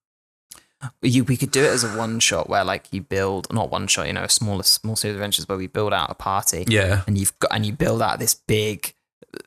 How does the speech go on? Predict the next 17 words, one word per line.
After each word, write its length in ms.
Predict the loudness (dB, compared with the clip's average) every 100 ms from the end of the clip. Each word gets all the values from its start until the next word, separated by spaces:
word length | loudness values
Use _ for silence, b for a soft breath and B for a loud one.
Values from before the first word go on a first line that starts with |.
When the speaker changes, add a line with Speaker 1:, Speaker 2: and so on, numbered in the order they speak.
| -2
Speaker 1:
big, 280 | 2 2 2
long 600 | 0 0 0 -2 -4 -2
story 420 | 0 2 2 2 -2
of 80 |
how 100 | -2
you've 160 | -4 -2
been 100 | -4
a 40 |
party 340 | -2 -2 0 -2
for 100 | -4
years, 420 | -4 -4 -2 -2
and 120 | 0
then 60 | -4
we 60 | -4
play, 460 | -4 -2 -2 -4 -6
and 160 | -6
then, 380 | -6 -6 -8